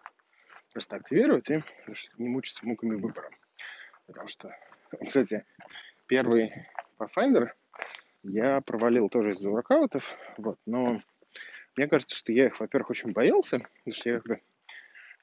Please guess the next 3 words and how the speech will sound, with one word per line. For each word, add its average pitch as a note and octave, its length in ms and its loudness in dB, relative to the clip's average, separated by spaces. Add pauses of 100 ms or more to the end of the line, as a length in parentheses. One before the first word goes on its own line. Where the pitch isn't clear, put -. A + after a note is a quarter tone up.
а, G#2 460 -4 (800)
выбрал G#2+ 440 2
несколько, A2 520 -4